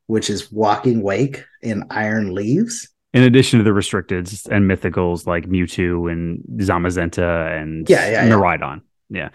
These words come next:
Speaker 1: But,
Speaker 2: But, like,
Speaker 1: like
Speaker 2: the seven star raids are available. So, like, you can use Charizard and Cinderace if you want to.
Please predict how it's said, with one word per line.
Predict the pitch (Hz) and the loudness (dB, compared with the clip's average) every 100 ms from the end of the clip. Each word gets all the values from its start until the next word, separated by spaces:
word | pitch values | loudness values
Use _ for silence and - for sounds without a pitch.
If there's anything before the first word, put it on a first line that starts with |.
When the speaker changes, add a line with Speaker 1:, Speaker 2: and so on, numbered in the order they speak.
| - | 2
Speaker 1:
But, | 151 156 | 6 8
Speaker 2:
But, | |
like, | 147 127 | 8 6
Speaker 1:
like | 147 | 4
Speaker 2:
the | 127 | 2
seven | - 139 135 | 4 2 2
star | 139 113 | 2 0
raids | 113 147 - | 2 2 0
are | 87 101 | -2 -2
available. | 95 80 78 76 | -4 -6 -6 -8
So, | - 92 | -6 -4
like, | 104 | 0
you | 123 | 4
can | 123 | 4
use | 110 - | 2 0
Charizard | 110 110 104 95 | 0 2 2 0
and | 92 | 0
Cinderace | 113 95 80 - | -2 -2 -4 -10
if | 87 | -14
you | 87 | -12
want | 78 | -10
to. | 76 | -10